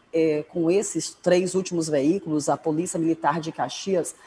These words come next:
soma mais de duzentos e vinte e seis veículos recuperados somente este ano aqui na área do segundo B P M. Então, aí muito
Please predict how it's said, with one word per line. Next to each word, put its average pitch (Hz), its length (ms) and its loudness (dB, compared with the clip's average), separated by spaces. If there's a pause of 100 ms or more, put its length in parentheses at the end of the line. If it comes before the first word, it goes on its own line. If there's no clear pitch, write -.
(120)
soma 175 320 0
mais 170 400 2
de 175 80 -2
duzentos 180 760 -2
e 180 60 -2
vinte 202 320 -4
e 196 40 -8
seis 175 380 0
veículos 170 460 0
recuperados 165 680 0
somente 208 680 2
este 208 300 0
ano 170 220 4
aqui 170 220 -4
na 175 140 0
área 156 240 2
do 165 100 -10
segundo 165 460 -4
B 156 280 0
P 190 140 -2
M. 139 420 0 (300)
Então, 160 220 0
aí 156 140 4
muito 185 840 -2